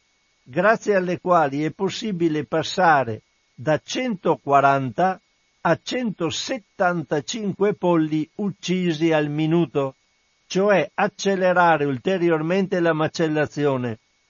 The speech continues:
con un quasi certo aumento del rischio di incidenti. E visto che il consumo di polli è in aumento,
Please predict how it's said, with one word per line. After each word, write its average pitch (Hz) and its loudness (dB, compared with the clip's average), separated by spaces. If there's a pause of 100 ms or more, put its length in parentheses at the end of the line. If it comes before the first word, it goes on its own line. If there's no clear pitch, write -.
(180)
con 165 0
un 165 0
quasi 175 0
certo 165 0
aumento 170 0
del 170 0
rischio 143 -2
di 131 -2
incidenti. 123 -2 (880)
E 160 2
visto 202 -4
che 170 -4
il 165 0
consumo 185 -4
di 160 0
polli 160 0
è 143 4
in 143 0
aumento, 151 -2